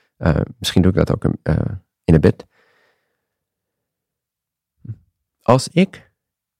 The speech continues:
geloof dat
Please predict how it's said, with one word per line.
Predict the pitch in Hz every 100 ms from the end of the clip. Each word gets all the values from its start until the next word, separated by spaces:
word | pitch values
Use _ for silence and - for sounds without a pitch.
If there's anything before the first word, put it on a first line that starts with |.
| _ _ _
geloof | _ - 120 123 120 80 - _ _ - - _ _ _ _ _ _ -
dat | 87 -